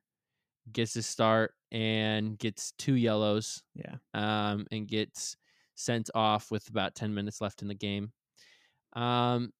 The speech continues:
Speaker 1: so yeah, there was a, there's a stretch of time when we were playing with nine guys out on the field, and, uh,
Speaker 2: Beautiful.
Speaker 1: yeah, it was, it was just, it's just not a good, it was not a good look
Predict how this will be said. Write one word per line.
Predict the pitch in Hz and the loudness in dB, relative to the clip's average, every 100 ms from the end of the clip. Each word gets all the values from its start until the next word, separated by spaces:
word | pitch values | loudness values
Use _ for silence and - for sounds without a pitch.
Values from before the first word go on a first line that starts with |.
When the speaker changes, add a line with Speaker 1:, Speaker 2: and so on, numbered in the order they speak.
| _ _ - | _ _ -4
Speaker 1:
so | 127 | 2
yeah, | 120 131 131 | 6 8 8
there | 131 147 | 8 6
was | 143 | 6
a, | 147 | 4
there's | 139 147 | 6 4
a | 143 | 4
stretch | - 143 | 4 4
of | - | 4
time | 147 143 | 4 4
when | 139 | 4
we | 143 | 4
were | 147 | 4
playing | 151 147 143 | 4 4 4
with | 135 - | 2 2
nine | 131 147 | 2 4
guys | 147 165 | 4 6
out | 131 139 | 4 2
on | 143 | 0
the | |
field, | 131 185 - _ _ _ - | 0 -2 -2 _ _ _ -4
and, | 113 120 113 120 | 0 0 0 2
uh, | 117 117 113 113 | 4 4 2 -2
Speaker 2:
Beautiful. | 120 113 _ _ _ _ _ | -16 -20 _ _ _ _ _
Speaker 1:
yeah, | 131 185 156 | 0 4 6
it | 139 151 | 6 4
was, | 170 180 175 156 | 6 8 6 4
it | 156 | 2
was | 160 185 151 | 6 4 4
just, | 180 - - | 0 0 -6
it's | 120 - | -10 -4
just | 139 123 - | -4 -2 2
not | 135 139 131 | 6 8 6
a | |
good, | 104 113 | 4 2
it | 110 | 2
was | 110 117 | 0 0
not | 127 123 | 4 4
a | 117 | 4
good | 113 104 | 2 0
look | 92 - | -2 -4